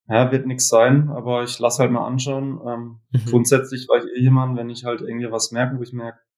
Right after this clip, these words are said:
Speaker 1: das gehört da vielleicht nicht hin oder das ist nicht normal,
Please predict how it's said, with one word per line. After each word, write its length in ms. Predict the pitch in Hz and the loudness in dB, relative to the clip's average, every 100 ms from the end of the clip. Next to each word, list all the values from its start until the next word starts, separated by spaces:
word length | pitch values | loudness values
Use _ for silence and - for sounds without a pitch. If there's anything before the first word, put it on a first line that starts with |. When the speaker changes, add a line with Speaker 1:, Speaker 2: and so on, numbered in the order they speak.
| _ _ | _ _
Speaker 1:
das 140 | - - | -6 2
gehört 260 | 120 113 | 4 4
da 140 | 117 113 | 0 -6
vielleicht 340 | - 117 113 | 0 0 0
nicht 120 | 117 120 | -4 2
hin 180 | 139 | 4
oder 200 | 147 123 | 4 2
das 200 | 117 113 | -2 -6
ist 180 | 117 - | -12 -12
nicht 160 | 123 127 | -12 -8
normal, 460 | 113 113 131 139 | -4 0 0 -2